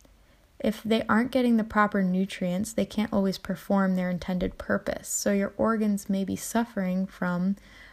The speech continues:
a lack of good plumbing. So the abdominal aorta is what brings blood to all of your internal reproductive organs and pelvic organs.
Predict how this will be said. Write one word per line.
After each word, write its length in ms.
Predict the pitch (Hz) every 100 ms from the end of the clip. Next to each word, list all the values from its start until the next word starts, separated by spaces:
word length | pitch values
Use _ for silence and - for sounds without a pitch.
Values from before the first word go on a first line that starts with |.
| -
a 280 | 185 175 180
lack 380 | - 180 180 -
of 220 | 190 165 - -
good 220 | 185 -
plumbing. 380 | - 226 208 - - _ _ _ _ _ - _ _
So 180 | - 220
the 100 | 208
abdominal 640 | 214 202 240 254 254 240
aorta 600 | - 202 196 196 190 - -
is 140 | 190
what 260 | 202 208 196
brings 320 | 208 220 220
blood 360 | - 185 185
to 100 | - - -
all 180 | 226 233
of 100 | 214
your 140 | 208
internal 540 | 196 - 202 190 185
reproductive 600 | 180 185 185 180 170 185 -
organs 600 | 190 196 - 233 - - _ _ _ _
and 220 | - 196 190
pelvic 400 | 196 196 - -
organs. 480 | - - - -